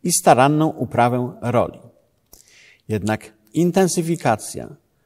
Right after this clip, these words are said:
specjalizacja i uproszczenia technologii i organizacji polowej produkcji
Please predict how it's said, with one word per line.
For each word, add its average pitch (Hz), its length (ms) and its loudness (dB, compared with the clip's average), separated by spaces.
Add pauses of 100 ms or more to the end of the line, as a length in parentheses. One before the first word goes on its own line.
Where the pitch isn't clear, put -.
(140)
specjalizacja 143 1200 0 (460)
i 120 120 -6
uproszczenia 151 800 0
technologii 135 760 -2
i 135 140 -2 (100)
organizacji 139 760 2
polowej 135 460 2
produkcji 135 640 -4